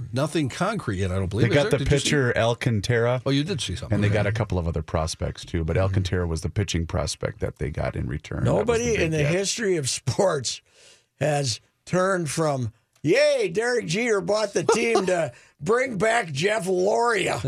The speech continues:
Speaker 1: There's
Speaker 3: They
Speaker 1: also a, uh, story that, uh, Ilitch is also now on the block, too, although they, uh, earlier they said they'd keep one of them.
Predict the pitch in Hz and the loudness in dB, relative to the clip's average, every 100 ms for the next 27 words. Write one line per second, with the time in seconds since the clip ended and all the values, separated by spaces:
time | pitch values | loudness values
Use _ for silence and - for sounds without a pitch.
0 | 98 - - - - _ - - - 113 | -4 -4 -18 -20 -20 _ -20 -18 -2 2
1 | 107 139 139 127 101 87 80 76 - 131 | 2 2 0 0 0 0 -2 -4 -2 0
2 | 117 101 98 92 101 87 - 117 117 87 | 0 0 -2 -2 -2 -4 -2 -2 0 -2
3 | - 95 95 98 101 90 87 85 80 87 | 0 0 2 0 0 0 0 -2 -2 -2
4 | 76 - - 190 107 107 101 101 117 - | -2 -4 -2 0 0 0 -2 -2 -2 0
5 | 156 160 120 113 95 98 113 95 87 - | 0 2 0 0 -2 0 0 -2 -2 -2
6 | 107 98 104 117 123 | -2 0 0 0 0